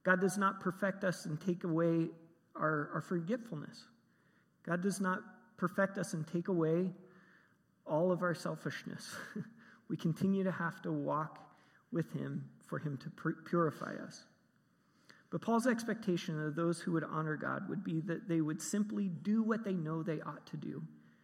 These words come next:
and not do what they know they ought not. And our responsibility is, is to know what God expects of us. And so as believers, we study the Word so that we can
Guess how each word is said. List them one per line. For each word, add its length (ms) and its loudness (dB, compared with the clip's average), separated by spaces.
and 140 4
not 220 4
do 120 6
what 220 0
they 80 2
know 180 0
they 140 2
ought 180 0
not. 220 2
And 80 4
our 120 12
responsibility 800 2
is, 340 2
is 200 0
to 140 2
know 200 6
what 240 2
God 160 -2
expects 460 -6
of 100 -6
us. 260 -12
And 100 -4
so 140 6
as 80 6
believers, 600 6
we 420 4
study 380 2
the 100 6
Word 400 6
so 180 0
that 80 2
we 100 2
can 380 0